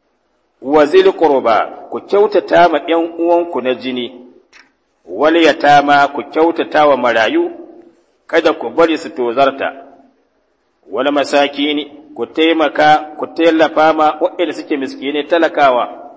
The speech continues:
"Wa qulu lin nasi husna," ku faɗi kyakkyawar magana izuwa ga mutane.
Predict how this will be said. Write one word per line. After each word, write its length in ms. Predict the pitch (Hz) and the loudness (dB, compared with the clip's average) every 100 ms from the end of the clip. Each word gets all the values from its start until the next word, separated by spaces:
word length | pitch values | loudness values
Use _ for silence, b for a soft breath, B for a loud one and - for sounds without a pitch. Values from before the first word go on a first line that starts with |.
| - _ _ _ _ _ _ _ _ | -20 _ _ _ _ _ _ _ _
"Wa 160 | 95 | -12
qulu 680 | - 131 143 143 147 147 147 | -8 -4 -2 -2 0 0 0
lin 280 | 139 131 131 | 0 -4 -2
nasi 300 | 131 131 139 | 0 0 -2
husna," 720 | 120 117 120 110 98 - - - | -6 -6 -4 -2 -4 -4 -14 -14
ku 80 | 104 | -12
faɗi 240 | 127 147 | -8 -8
kyakkyawar 840 | - 131 - - - 175 170 170 165 | -6 -10 -10 -4 2 4 4 4 2
magana 500 | 151 160 170 156 139 | 0 0 2 0 -2
izuwa 320 | 120 180 170 | -4 2 2
ga 140 | 123 127 | 2 -4
mutane. 500 | 135 127 104 87 | -2 -2 -2 -6